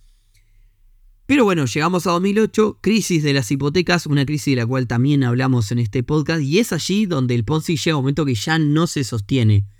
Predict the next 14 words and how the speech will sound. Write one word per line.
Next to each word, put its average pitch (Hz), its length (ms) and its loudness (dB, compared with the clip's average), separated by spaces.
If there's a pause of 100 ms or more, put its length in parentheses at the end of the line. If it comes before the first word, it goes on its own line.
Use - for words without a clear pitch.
(420)
Madoff 156 580 0
recibe 156 800 0
solicitudes, 135 880 -2 (140)
solicitudes 135 600 0
de 131 100 0
retiro 135 440 0
por 117 220 -2
casi 135 320 -4
dos 113 220 0
mil 151 400 0
millones 131 480 0
de 117 60 0
dólares, 147 540 -2 (540)
y 156 520 0